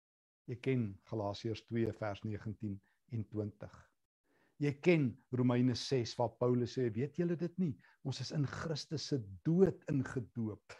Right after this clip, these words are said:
Ons is saam met hom aan die kruis dood. Ons het saam met hom opgestaan in 'n nuwe lewe." Hy roep dit uit vir die Kolossense in Kolossense twee vers elf en verder,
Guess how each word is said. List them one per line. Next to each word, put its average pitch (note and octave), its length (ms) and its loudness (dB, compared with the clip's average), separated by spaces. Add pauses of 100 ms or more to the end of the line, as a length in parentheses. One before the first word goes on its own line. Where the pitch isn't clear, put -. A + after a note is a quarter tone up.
(160)
Ons D#3 200 -2
is D#3 140 -2
saam E3+ 260 2
met F3+ 180 2
hom D#3+ 280 4 (180)
aan D#3+ 120 0
die D3 220 0
kruis F3 580 0 (160)
dood. D3+ 580 2 (180)
Ons D3 120 -2
het D#3+ 140 0
saam F3+ 260 6
met F3+ 120 -2
hom D#3+ 220 2 (200)
opgestaan C3+ 840 4 (220)
in D#3 120 2
'n D3 100 4
nuwe D3 200 4
lewe." C3 460 0 (760)
Hy D#3+ 100 0
roep C#3+ 180 2
dit D3 180 0
uit D#3+ 200 -2
vir C#3 140 -2
die C3 60 -4
Kolossense C#3 800 -2
in A2+ 120 0
Kolossense C#3 600 -2
twee D3 240 2
vers C3 300 -2
elf D3 320 0
en C#3+ 100 -4
verder, B2 540 -8